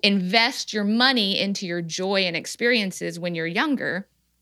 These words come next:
'cause if you wait until you're seventy to start spending your money, you may not even be able to do the things that you wanted to do before.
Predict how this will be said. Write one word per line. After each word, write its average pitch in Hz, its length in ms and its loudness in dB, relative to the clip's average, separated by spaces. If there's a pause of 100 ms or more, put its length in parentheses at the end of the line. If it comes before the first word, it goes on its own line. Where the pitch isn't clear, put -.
(400)
'cause 233 140 -2
if 220 100 -4
you 220 120 2
wait 214 360 4
until 220 240 0
you're 190 160 0
seventy 240 840 0 (460)
to 208 100 2
start 226 300 4
spending 226 360 2
your 185 120 0
money, 190 520 2 (320)
you 214 160 2
may 269 160 6
not 226 220 4
even 233 200 0
be 226 80 0
able 208 160 0
to - 120 -6
do 180 380 -2
the 185 140 0
things 98 420 -8
that - 240 -6
you 160 100 -2
wanted 160 360 0
to 165 80 -8
do 156 160 -2
before. 78 520 -6